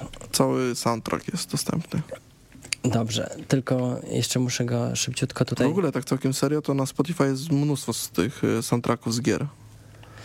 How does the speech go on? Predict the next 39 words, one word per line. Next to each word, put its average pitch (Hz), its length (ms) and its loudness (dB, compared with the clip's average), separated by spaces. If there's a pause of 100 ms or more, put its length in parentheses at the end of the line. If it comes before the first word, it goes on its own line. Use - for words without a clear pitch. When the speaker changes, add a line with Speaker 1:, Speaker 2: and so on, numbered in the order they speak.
(260)
Speaker 2:
No 170 60 6
właśnie, 220 460 2
e, 170 180 2
z - 140 -2
tym 262 160 4
jest - 220 0
różnie, 113 360 2
wiesz? 156 420 0 (240)
Z - 80 -6
tym 185 120 4
jest 156 120 0
bardzo 156 300 2
różnie. 110 340 0
Speaker 1:
No 131 60 4
ja 135 200 2
mam 131 180 0
przynajmniej 127 340 2
kilkadziesiąt 107 600 0
za-, 87 140 0 (300)
ulubionych 107 400 2
dodanych. 73 460 -2 (1300)
Także 123 320 4
wiesz, 123 180 0
może 135 200 2
nie 147 120 2
w 135 40 0
dniu 139 160 2
premiery 139 400 2
gry 156 180 2
są 120 160 0
dostępne, 120 460 2
nie? 143 140 2
Ale 160 300 2
z - 120 -2
czasem 135 520 2
pojawiają 123 520 2
się 98 200 -2
i - 200 0 (1400)
Speaker 2:
Y, 127 360 4